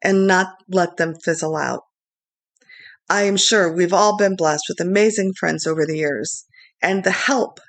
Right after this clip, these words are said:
the support they provide, the encouragement is wonderful.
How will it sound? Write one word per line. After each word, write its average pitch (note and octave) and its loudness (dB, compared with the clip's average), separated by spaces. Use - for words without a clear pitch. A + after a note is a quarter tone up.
the A3 0
support A3 -2
they F#3+ 2
provide, E3 0
the G3 2
encouragement F#3+ -2
is F#3 0
wonderful. G3 -2